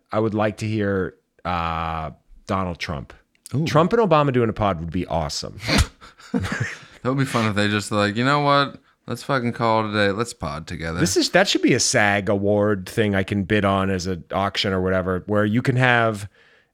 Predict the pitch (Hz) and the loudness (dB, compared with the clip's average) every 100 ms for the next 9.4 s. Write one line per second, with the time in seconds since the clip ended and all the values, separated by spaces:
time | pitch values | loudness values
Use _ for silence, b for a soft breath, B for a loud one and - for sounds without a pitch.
0 | - 131 147 - 147 - 123 120 117 110 | 0 4 4 4 2 2 2 4 2 0
1 | 101 101 107 98 - 113 110 107 101 - | 0 0 0 -2 -2 0 2 2 0 -2
2 | 95 92 - 110 107 107 101 98 95 92 | -6 -4 -2 0 2 2 2 0 0 -2
3 | 95 107 110 101 98 101 - 85 80 92 | -2 2 2 2 0 -2 -2 -6 -6 -8
4 | 67 - - 95 127 131 139 113 117 113 | -10 -10 -8 0 2 4 4 4 2 2
5 | 92 104 107 117 131 131 - b b b | 0 2 2 4 4 2 -2 b b b
6 | 110 113 113 110 87 - _ 85 110 117 | 0 2 2 0 -4 -16 _ -2 0 2
7 | 110 - 113 113 - 113 101 95 104 95 | 0 0 -2 -2 0 2 2 2 2 2
8 | 107 104 - - 82 95 85 78 - 90 | 0 -2 -8 -8 -4 -2 -2 -6 -6 -4
9 | 98 98 101 | 0 0 0